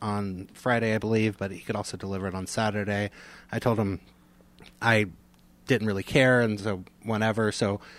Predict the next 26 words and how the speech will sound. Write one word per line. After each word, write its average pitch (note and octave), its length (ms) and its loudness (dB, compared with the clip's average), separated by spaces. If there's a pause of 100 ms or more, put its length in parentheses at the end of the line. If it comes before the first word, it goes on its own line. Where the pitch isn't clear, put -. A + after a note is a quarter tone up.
(180)
they C3+ 120 4
might D3+ 220 4
deliver A#2+ 320 2
it - 120 -4
Saturday G#2 460 -2
also. B2+ 520 4 (540)
It's, C#3 220 -2
you're D3 240 -2
going C3+ 300 6
off B2 140 4
of G#2+ 80 -8
somebody G2+ 300 -4
else's G2 320 -4
schedule. F#2+ 460 -6
So F#2+ 320 -4 (480)
the - 80 -4
point G3 260 6
is, A#2+ 420 4 (180)
this - 180 2
isn't D#3 220 6
a C#3+ 60 6
place - 540 0 (280)
that A2+ 180 0
you're A#2 200 0
like, G2+ 360 2 (580)
got, C3 260 4